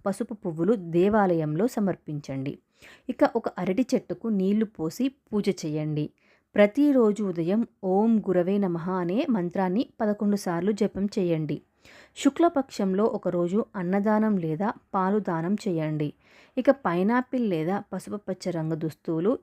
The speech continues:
ఈ వారం ధరించడం మీకు ఎంతో శుభదాయకం. జీవితం మనకు ప్రతిరోజు ఒక కొత్త పాఠం నేర్పుతుంది.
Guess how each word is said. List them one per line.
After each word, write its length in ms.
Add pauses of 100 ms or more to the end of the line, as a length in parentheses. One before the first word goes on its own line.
ఈ 220
వారం 440
ధరించడం 640
మీకు 280 (100)
ఎంతో 380
శుభదాయకం. 680 (1400)
జీవితం 640 (140)
మనకు 360
ప్రతిరోజు 840
ఒక 120
కొత్త 380
పాఠం 420
నేర్పుతుంది. 640